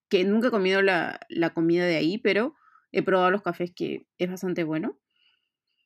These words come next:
Y tiene vista al Louvre, que es en Le Café Marly, que es exactamente al costado del Louvre,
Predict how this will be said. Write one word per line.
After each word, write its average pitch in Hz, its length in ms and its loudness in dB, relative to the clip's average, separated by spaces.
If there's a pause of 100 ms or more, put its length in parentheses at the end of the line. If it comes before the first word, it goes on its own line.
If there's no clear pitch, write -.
(300)
Y 190 400 0
tiene 190 220 6
vista 180 200 2
al 156 80 4
Louvre, - 280 -4 (720)
que 202 100 2
es 190 80 -2
en 180 540 2
Le 175 100 2
Café 180 280 -2
Marly, 175 480 -2 (120)
que 180 160 0
es - 340 -12
exactamente 190 800 -2
al 170 120 0
costado 220 260 4
del 214 100 8
Louvre, 196 520 2